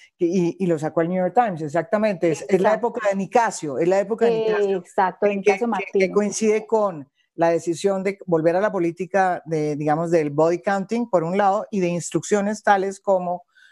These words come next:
Speaker 1: eh, mm, reducir de noventa a sesenta y dos por ciento el nivel de exactitud de una operación, eh, que en este caso, pues, mire lo que pasó, o sea, sí,
Speaker 2: Exacto,
Speaker 1: mi-, mire lo
Speaker 2: exacto.
Speaker 1: que produjo, eso es básicamente, sí, esa es, es una lectura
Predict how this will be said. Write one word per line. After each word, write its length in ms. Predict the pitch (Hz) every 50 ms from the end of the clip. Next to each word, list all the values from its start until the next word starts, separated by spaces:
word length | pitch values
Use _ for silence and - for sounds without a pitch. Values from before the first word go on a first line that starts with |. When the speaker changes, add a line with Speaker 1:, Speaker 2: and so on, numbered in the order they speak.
| _ _ _ -
Speaker 1:
eh, 380 | 170 175 175 170 165 156 - _ -
mm, 320 | 180 180 175 170 165 160 - -
reducir 560 | 160 165 180 180 170 165 - - 220 202 190
de 100 | 180 180
noventa 640 | 165 160 151 151 165 175 180 180 175 - 196 202 202
a 180 | - - 175
sesenta 360 | 151 - 160 156 156 151 147 147
y 40 |
dos 160 | 151 156 156 151
por 200 | - 202 180 180
ciento 320 | - 196 185 180 - 190
el 80 | 180 175
nivel 300 | 170 151 147 151 156 156
de 180 | 180 185 185 185 - - - -
exactitud 640 | 170 156 - - 185 180 - - 165 - - 170 165
de 80 | 180
una 120 | 180 175 175
operación, 600 | 165 170 170 151 139 139 - - 156 135 139 _ _ _ - - - _ -
eh, 220 | - 160 160 151
que 140 | - - 165
en 100 | 160 156
este 240 | 160 151 - - 185
caso, 300 | - 190 180 156 196 185
pues, 160 | - 190 175 156
mire 260 | 160 156 156 160 180
lo 120 | 185 180
que 100 | - 151
pasó, 420 | - 135 131 127 226 247 214 151 -
o 80 | -
sea, 240 | 127 160 151 131 120
sí, 540 | - - 220 220 208 202 160 190 185 180 185
Speaker 2:
Exacto, 640 | - - - - 180 170 160 - - _ _ - _
Speaker 1:
mi-, 200 | - 180 190 196
mire 220 | - 214 208 208 214
lo 80 | 208 208
Speaker 2:
exacto. 60 | 196
Speaker 1:
que 80 | - 175
produjo, 420 | - 180 202 233 269 240 170 160
eso 220 | 143 143 - -
es 80 | 185 190
básicamente, 720 | 175 190 196 190 214 190 208 196 180 165 160 156 - 165
sí, 200 | 160 - - 185
esa 200 | 165 135 - 175
es, 160 | 175 165 - -
es 180 | - 175 -
una 180 | 196 202 202 190
lectura 560 | 185 180 175 - 175 170 175 185 165 - -